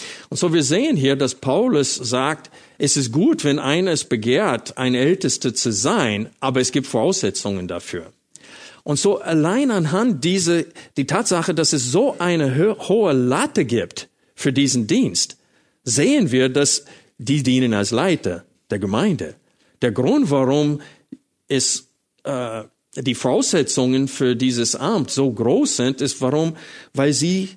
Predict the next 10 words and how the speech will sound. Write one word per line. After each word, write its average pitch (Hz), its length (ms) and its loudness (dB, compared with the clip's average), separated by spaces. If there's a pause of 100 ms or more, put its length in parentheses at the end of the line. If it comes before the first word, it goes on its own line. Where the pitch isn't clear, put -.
(480)
an 147 180 0
der 185 100 4
Stelle 180 320 2
Jesu 151 320 2
Christi 123 460 -2
die 151 160 -4
Gemeinde 104 680 -2
hüten 127 360 -4
und 143 140 -4
bewahren. 147 560 -4